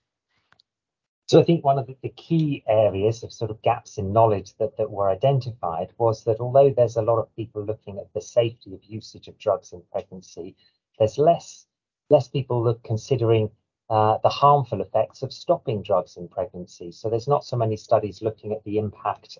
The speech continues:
of, uh, stopping dis-, uh, medications on disease activity. Uh, so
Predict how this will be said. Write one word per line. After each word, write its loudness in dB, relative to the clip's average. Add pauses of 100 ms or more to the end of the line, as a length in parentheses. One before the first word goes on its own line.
of, 0 (100)
uh, 2
stopping -2
dis-, -20 (260)
uh, 0
medications -6
on -4
disease -10
activity. -6 (560)
Uh, 2
so 2